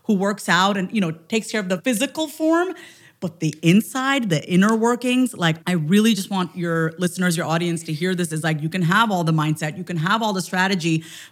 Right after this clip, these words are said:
but if you're in a constant state of anxiety, it doesn't matter how much strategy you have. If you don't trust yourself, if you are not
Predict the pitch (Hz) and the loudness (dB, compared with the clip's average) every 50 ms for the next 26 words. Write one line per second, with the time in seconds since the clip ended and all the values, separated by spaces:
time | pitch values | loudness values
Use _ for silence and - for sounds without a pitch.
0 | _ - 202 196 214 208 - 214 311 453 494 392 175 160 - 208 262 240 - - | _ -4 -2 0 0 -2 -2 -4 -4 -2 0 0 0 0 0 0 0 0 0 -2
1 | 185 165 - 196 185 151 131 127 131 131 131 175 277 285 180 151 143 139 127 113 | -4 -4 -2 -2 -2 -2 -2 -4 -6 -4 0 2 4 4 4 4 2 -2 -6 -8
2 | - - _ _ - 208 208 254 240 - 208 160 160 156 190 214 165 123 113 147 | -12 -16 _ _ 0 0 0 0 0 -2 -2 0 0 0 0 0 0 -2 0 0
3 | 151 139 143 - - - 135 127 127 120 117 123 117 127 117 113 110 127 - 190 | 0 0 -2 -2 -6 -6 -6 -6 -6 -6 -8 -8 -8 -6 -6 -6 -6 -6 -6 -6
4 | - 226 240 269 311 302 277 - - - - 214 - - - 226 202 180 160 - | -4 -2 0 0 0 0 -2 -4 -6 -4 -2 -2 -2 -4 -4 -2 -2 -2 0 0
5 | 175 170 165 165 190 180 - 196 196 220 240 247 240 - 214 196 185 190 185 196 | 2 0 0 0 -2 -4 -2 -2 0 0 0 0 0 0 0 2 2 2 2 2
6 | 208 208 196 - | 2 2 0 -2